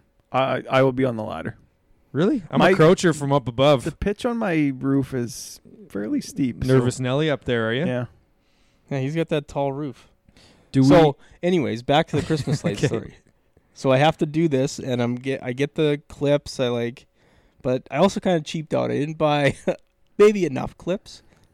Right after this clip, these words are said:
Speaker 3: So I'm, like, figuring out in my
Speaker 2: <laughs>
Speaker 3: head.
Speaker 2: No, every other one?
Speaker 3: <laughs> Yeah.
Speaker 2: <laughs> Oh,
Speaker 3: How
Speaker 2: no.
Speaker 3: many I could do. And it worked. Like, it's fine. But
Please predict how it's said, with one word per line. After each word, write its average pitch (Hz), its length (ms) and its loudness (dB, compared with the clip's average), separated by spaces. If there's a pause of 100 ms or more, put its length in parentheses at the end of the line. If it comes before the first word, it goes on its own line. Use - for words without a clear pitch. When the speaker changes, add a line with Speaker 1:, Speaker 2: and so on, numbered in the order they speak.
Speaker 3:
So 175 100 2
I'm, 143 120 0
like, 135 220 0
figuring 160 340 2
out 156 140 4
in 151 60 -2
my 143 100 2
Speaker 2:
<laughs> 175 80 4
Speaker 3:
head. 175 80 4
Speaker 2:
No, 151 260 6
every 143 320 0
other 143 220 2
one? 151 240 -2 (120)
Speaker 3:
<laughs> - 140 -12
Yeah. 147 380 0
Speaker 2:
<laughs> - 80 -10
Oh, 165 320 0 (240)
Speaker 3:
How 175 260 4
Speaker 2:
no. - 20 -2
Speaker 3:
many 180 420 4
I 175 100 4
could 165 260 -2
do. 165 400 4 (400)
And 156 180 0
it 175 60 2
worked. 180 340 4
Like, 277 200 4
it's 277 160 2
fine. 175 380 2
But 143 580 2